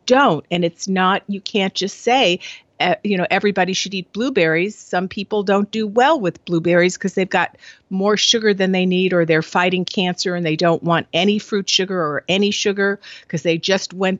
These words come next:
finished treatment and they really shouldn't have any fuel to feed those cancer cells. So,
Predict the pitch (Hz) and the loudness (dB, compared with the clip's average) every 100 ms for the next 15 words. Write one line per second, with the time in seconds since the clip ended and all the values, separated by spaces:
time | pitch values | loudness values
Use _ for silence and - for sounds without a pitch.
0 | _ - 202 185 - - 208 - 220 214 | _ -4 -2 0 -2 -2 -2 0 -2 0
1 | 185 170 165 170 175 190 - 190 196 180 | 0 2 2 2 0 0 0 0 -2 0
2 | 165 170 - 160 180 190 - 233 254 196 | 0 0 -2 0 -2 -6 -8 -4 2 2
3 | 170 170 - 185 180 180 156 170 - 202 | 2 -2 -4 -2 0 2 2 0 -4 -4
4 | 208 226 190 165 143 143 - - _ _ | -2 -4 -4 -2 -2 -2 -10 -18 _ _
5 | _ _ - 226 | _ _ 0 4